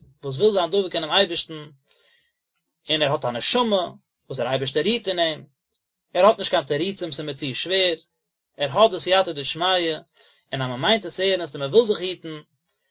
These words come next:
וועט מען זיך קענען, אפהיטן, א פילע פון די גוט שווערע זאכן. דער משה חכמה זאגט,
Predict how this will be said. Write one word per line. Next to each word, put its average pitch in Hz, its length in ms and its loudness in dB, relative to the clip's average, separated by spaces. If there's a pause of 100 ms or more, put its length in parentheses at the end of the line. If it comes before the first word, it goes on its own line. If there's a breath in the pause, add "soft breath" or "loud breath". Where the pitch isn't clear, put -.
(220)
וועט 202 200 4
מען 175 100 -6
זיך 147 120 -4
קענען, 160 440 -4 (360)
אפהיטן, 160 540 -2
א 147 100 -6
פילע 185 260 -2
פון 160 140 -8
די 151 100 4
גוט 160 180 -2
שווערע 156 320 0
זאכן. 120 340 -4 (1400 soft breath)
דער 123 100 -12
משה 127 220 -4
חכמה 180 360 4
זאגט, 156 400 -2